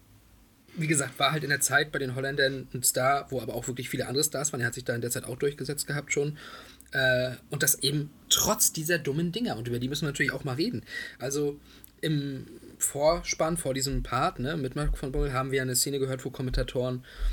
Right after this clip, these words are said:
äh, über diese eine Szene sprachen, ja, die, die halt wirklich völlig unnötig war. Die meisten werden es vielleicht erkannt haben, wenn nicht nochmal zur Erklärung. Es war gegen Hamburg, es, es war Nachspielzeit und dann hat Marc van Bommel für eine Situation, da gab's dann Einwurf für den H S V,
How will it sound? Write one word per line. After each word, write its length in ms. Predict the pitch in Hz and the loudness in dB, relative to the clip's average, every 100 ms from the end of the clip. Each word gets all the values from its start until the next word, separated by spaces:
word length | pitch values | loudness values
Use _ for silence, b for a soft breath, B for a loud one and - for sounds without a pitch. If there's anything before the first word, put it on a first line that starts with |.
| B B - | B B -4
äh, 320 | 120 117 117 143 | -2 0 -2 -2
über 140 | 127 | -2
diese 400 | 123 120 120 117 | 0 0 0 -2
eine 180 | 120 123 | 0 2
Szene 220 | - 123 | 2 4
sprachen, 580 | 120 117 117 127 120 123 - _ - _ _ _ _ - | 0 0 -2 -2 -2 -6 -12 _ -20 _ _ _ _ 2
ja, 300 | 127 123 - - | 4 4 0 -16
die, 400 | 131 135 127 123 | -4 0 0 -2
die 180 | 131 127 | 0 2
halt 160 | 127 | 2
wirklich 200 | 135 127 | 0 -2
völlig 260 | - 143 139 | 0 0 0
unnötig 420 | 117 113 110 113 | -2 -2 0 -2
war. 240 | 110 135 165 B B B B B | 4 4 2 B B B B B
Die 300 | - 123 123 113 110 113 110 | -6 0 0 2 0 -2 -2
meisten 360 | 120 127 - 123 | 2 4 4 0
werden 100 | 127 | -2
es 60 | |
vielleicht 220 | 131 123 123 | 0 0 0
erkannt 280 | - 127 | 0 -2
haben, 220 | 135 131 120 | 0 0 0
wenn 80 | |
nicht 100 | 123 | 0
nochmal 220 | 123 123 123 | -2 0 0
zur 140 | 120 | -2
Erklärung. 420 | - 127 131 139 | -2 -2 -2 -2
Es 160 | 123 - | -2 -2
war 80 | 120 | -2
gegen 240 | 117 110 | -2 -4
Hamburg, 500 | 120 170 202 208 - | -2 2 2 0 -6
es, 140 | 135 120 | -6 -6
es 260 | - - | -8 -8
war 100 | 120 | -4
Nachspielzeit 720 | 123 127 - 175 165 156 165 - B B B B - | 0 2 2 0 2 4 2 -2 B B B B -6
und 460 | 123 127 123 - B B B - | -2 0 0 -4 B B B -2
dann 180 | 123 107 | -2 0
hat 160 | 123 131 | 0 0
Marc 260 | 135 143 | 0 0
van 120 | 127 123 | -2 0
Bommel 240 | 127 147 | 0 0
für 140 | 147 | 0
eine 120 | 131 123 | -2 -2
Situation, 600 | 127 127 113 - 135 147 | 0 0 0 0 0 0
da 80 | |
gab's 180 | 117 117 | -2 -2
dann 120 | 131 | -2
Einwurf 260 | 101 123 123 | -2 -4 -2
für 60 | 117 | -2
den 80 | |
H 60 | 117 | 0
S 100 | 113 | 2
V, 180 | 127 | 2